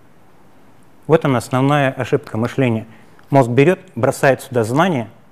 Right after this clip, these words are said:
и начинает рефлексировать на эмоциональном уровне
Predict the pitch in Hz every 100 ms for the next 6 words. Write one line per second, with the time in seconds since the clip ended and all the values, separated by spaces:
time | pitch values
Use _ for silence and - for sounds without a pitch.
0 | _ _ _ _ - - - - - -
1 | - - 131 120 117 127 123 139 160 175
2 | - - 135 - 131 - 180 196 131 107
3 | - - 123 120 123 143 139 127 117 131
4 | 180 208 127 104